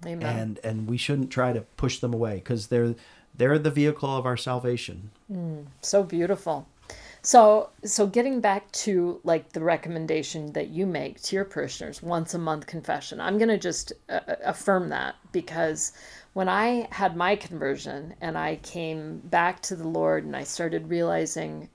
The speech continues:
Speaker 1: my own call to a life of grace and to grow in, in, in holiness, hopefully, I, I came to understand that as I went to confession, my eyes were open more
Speaker 2: Mm-hmm.
Speaker 1: and more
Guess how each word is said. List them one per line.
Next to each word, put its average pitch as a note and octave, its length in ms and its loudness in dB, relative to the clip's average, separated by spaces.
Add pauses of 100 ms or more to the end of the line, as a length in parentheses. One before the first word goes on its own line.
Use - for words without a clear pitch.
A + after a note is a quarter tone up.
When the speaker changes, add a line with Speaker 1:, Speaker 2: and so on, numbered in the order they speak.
Speaker 1:
my D#3+ 380 -2
own F3 360 -2
call D#3+ 560 2
to E3 300 -4
a E3 80 -4
life D3+ 380 -4 (100)
of E3 340 -2 (520)
grace F3 500 4
and C#3+ 160 -6
to F3 80 -10
grow F3+ 300 2
in, D#3+ 240 -4
in, D#3 240 -10
in D3 180 -12
holiness, F3+ 640 4
hopefully, D#3 600 -4 (420)
I, A3 240 4
I G3+ 280 4
came B3 380 0
to A#3+ 120 0
understand F#3+ 640 -2
that E3+ 160 -2
as G3+ 240 2
I G3 120 2
went F3+ 380 -4
to B3+ 100 -8
confession, B3 760 -4 (100)
my F3+ 200 -4
eyes E3+ 340 -2
were - 140 -2
open D3+ 320 -2
more D#3+ 420 0
Speaker 2:
Mm-hmm. E3 80 0
Speaker 1:
and D#3+ 120 -6
more D3+ 340 -8